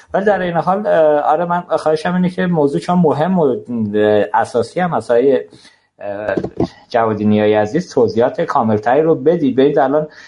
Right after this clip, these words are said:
اه، شما میگویید بانک مرکزی اگر بخواهد مرکز میانی داشته باشه، نمی‌دونم واقعاً من، اه، دلایل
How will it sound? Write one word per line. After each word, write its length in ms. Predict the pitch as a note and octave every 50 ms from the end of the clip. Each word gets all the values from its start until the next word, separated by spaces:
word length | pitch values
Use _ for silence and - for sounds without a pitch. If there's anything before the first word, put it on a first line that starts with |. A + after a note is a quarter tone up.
| - - -
اه، 200 | - C3+ C3 B2+
شما 200 | A#2 - C3 C3
میگویید 500 | C#3+ D3+ C#3+ C3+ B2+ C3 B2+ C#3 D3 D3
بانک 280 | - C3+ C3 C3 - -
مرکزی 420 | B2 A#2+ A#2 - C3 C3 C#3 D3 - -
اگر 360 | D#3+ D#3 D3+ D#3+ D3 C#3 C3
بخواهد 760 | - B2 C3 A#2+ - - B2 A#2 G#2+ A2 A#2 A2+ G#2+ A2 -
مرکز 480 | G#2+ A2+ A2+ A2+ G#2+ - A#2+ A2+ A2 A#2
میانی 500 | A2+ A2 A2 A2+ A#2 A2+ A2 A2 A2 G#2+
داشته 360 | G#2+ A2+ A2 A2 - - A#2+
باشه، 380 | G2+ A2 A2 - - D3+ C#3 C3
نمی‌دونم 520 | B2+ C3+ C#3+ E3+ D#3+ C#3+ B2+ B2 A#2 G#2
واقعاً 260 | G#2+ A2 G#2 G#2+ A#2
من، 240 | B2+ B2+ B2 B2+ B2+ -
اه، 420 | - - A2+ A2+ A2 G#2+ G#2 G2+ - - G2 G2+
دلایل 640 | G#2+ G#2+ A2 G#2+ A2+ A2 A2 A2 B2 C#3+ D#3 D#3 D#3